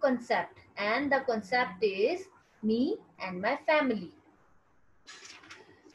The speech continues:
And now it's time to revise some question answers regarding to this topic.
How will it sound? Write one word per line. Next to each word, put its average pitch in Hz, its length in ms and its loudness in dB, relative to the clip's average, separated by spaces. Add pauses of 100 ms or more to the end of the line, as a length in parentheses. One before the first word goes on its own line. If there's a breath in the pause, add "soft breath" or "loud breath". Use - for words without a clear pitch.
And 247 280 2
now 196 440 2 (100)
it's - 220 -6
time 233 560 0
to 285 60 -4
revise 214 640 2
some 269 180 2
question 247 360 0
answers 226 560 0
regarding 202 560 2
to 240 100 -4
this 285 460 2 (280)
topic. - 360 2